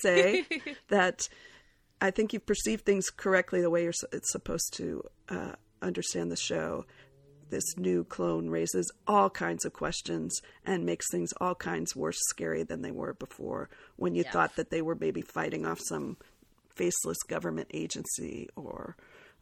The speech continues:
Speaker 1: uh, some, you know, some mad scientist. It's, i-, instead, there's this, this identical, this clone. And what does it all mean?
Speaker 2: So thank you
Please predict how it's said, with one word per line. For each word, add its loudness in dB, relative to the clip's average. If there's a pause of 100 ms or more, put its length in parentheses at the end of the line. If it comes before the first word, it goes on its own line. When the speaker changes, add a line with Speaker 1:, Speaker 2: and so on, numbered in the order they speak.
Speaker 1:
uh, -8 (260)
some, -4 (140)
you 0
know, -6 (440)
some -2 (240)
mad -4
scientist. -4
It's, -6 (140)
i-, -10 (160)
instead, -4 (340)
there's -4
this, -6 (380)
this -6 (800)
identical, -4 (120)
this -6
clone. -2 (800)
And -2
what -2
does -8
it -6
all -4
mean? -8 (720)
Speaker 2:
So 4
thank 2
you 0